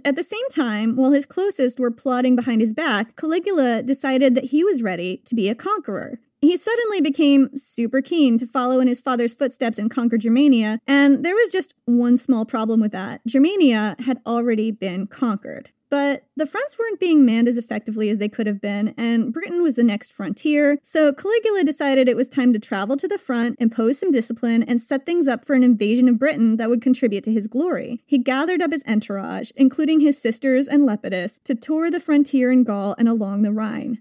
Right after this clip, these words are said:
Caligula arrived on the Rhine unannounced, without telling anyone he was planning to show up, and that was on purpose, because Caligula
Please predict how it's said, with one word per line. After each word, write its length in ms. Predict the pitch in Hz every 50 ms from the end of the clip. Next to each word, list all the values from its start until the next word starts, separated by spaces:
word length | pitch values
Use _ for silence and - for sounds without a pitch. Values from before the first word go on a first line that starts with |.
| _
Caligula 580 | - - 339 381 392 403 415 403 381 359 330 -
arrived 420 | - 285 247 247 233 240 262 277 277
on 100 | 349 359
the 100 | 359 349
Rhine 340 | 294 277 269 269 277 262 269
unannounced, 720 | 240 247 285 370 359 226 180 - - - 247 - - _ - -
without 300 | 254 247 233 220 214 -
telling 320 | - 269 247 233 233 226 -
anyone 360 | 220 220 214 233 254 269 294
he 100 | 285 330
was 120 | 311 311
planning 360 | - - - 240 226 240 269 269
to 40 |
show 240 | 277 - - 269 226
up, 160 | 185 190 - - -
and 180 | 254 247 240 240
that 240 | 247 277 311 294 -
was 160 | 294 277 -
on 160 | 233 226 220
purpose, 560 | 220 - - 226 220 - - - - - - -
because 400 | - 302 392 403 392 370 - - _ _ -
Caligula 680 | - 415 466 494 508 539 539 523 523 523 508 -